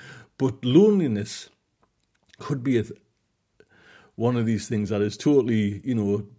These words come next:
almost, not e-,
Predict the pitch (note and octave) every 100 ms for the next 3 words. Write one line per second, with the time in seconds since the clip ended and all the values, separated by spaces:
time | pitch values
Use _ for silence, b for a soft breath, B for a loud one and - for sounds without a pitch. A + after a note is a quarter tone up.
0 | _ F#2+ _ _ _ _ _ _ _ _
1 | _ _ _ C#3 E3 F#3+ B2 G2+ B2 -
2 | A#2 D3+ B2 G2 F#2